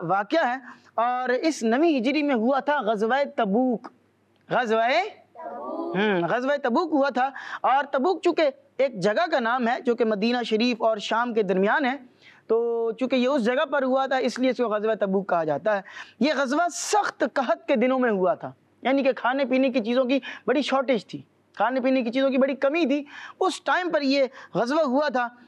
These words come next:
اور مسلمانوں کو بڑی تنگی کا سامنا کرنا پڑا، بہت لمبا انہوں نے سفر کیا تھا، گرمی بھی بہت شدید تھی، ایک تو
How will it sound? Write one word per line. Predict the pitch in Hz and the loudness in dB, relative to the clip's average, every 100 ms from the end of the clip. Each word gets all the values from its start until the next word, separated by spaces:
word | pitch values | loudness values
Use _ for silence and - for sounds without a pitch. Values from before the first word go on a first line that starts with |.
| _ | _
اور | 233 247 247 | -2 0 0
مسلمانوں | 233 233 220 262 277 | 0 0 0 0 0
کو | 240 | 0
بڑی | 240 233 | -2 0
تنگی | 254 277 320 | 0 2 2
کا | 262 | 0
سامنا | 233 233 247 | -2 -2 -2
کرنا | 226 214 226 | -2 -2 -2
پڑا، | 202 208 214 202 196 | 0 0 0 -2 0
بہت | 302 311 285 - | 0 2 0 -2
لمبا | 196 302 311 277 - - - | -2 0 2 0 -2 -16 -4
انہوں | 247 262 | 0 0
نے | 226 | 0
سفر | 247 294 233 | 0 -2 0
کیا | 240 247 | 2 2
تھا، | 233 220 233 220 170 | 0 0 0 -2 0
گرمی | 240 262 | 0 2
بھی | 269 | 2
بہت | 233 214 247 226 | 2 2 0 -4
شدید | - 208 247 285 - | -4 0 0 -2 -2
تھی، | 254 247 | 0 2
ایک | 226 220 | 0 0
تو | 220 | -4